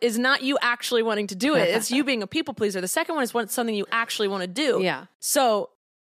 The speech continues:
Speaker 1: she, I, she's making me real. I was like, "Oh my gosh, you're right. I don't, I do wanna do the first one because it would make the other person happy. And I, I, I would enjoy it. But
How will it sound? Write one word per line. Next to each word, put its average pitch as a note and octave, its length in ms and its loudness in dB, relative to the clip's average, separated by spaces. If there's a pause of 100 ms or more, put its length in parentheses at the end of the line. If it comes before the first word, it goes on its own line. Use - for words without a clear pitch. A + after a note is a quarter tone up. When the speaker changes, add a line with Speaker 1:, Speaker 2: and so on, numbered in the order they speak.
(120)
Speaker 1:
she, - 200 -4
I, A3 100 -2
she's B3+ 200 -2
making C#4+ 280 0
me A#3+ 100 -2
real. B3+ 200 2
I - 40 0
was A#3 80 2
like, A3 200 -4
"Oh B3+ 180 2
my C4+ 220 0
gosh, C4 280 2
you're G#3+ 80 2
right. C4+ 160 0
I A#3 60 2
don't, C4 180 0 (320)
I A#3 60 0
do G4 220 4
wanna D#4+ 140 2
do A3+ 140 -2
the G3+ 80 2
first G#3 260 -2
one G#3+ 80 -4
because G#3 260 -4
it A#3 40 0
would G#3 120 0
make G#3 140 -4
the G3 80 0
other F3+ 120 0
person F3 220 -8
happy. C4 300 -2
And F3 180 -4
I, F#3+ 60 -4
I, G3 40 0
I F#3 100 0
would C4+ 160 0
enjoy A3 300 2
it. F3 140 -4
But A3+ 180 2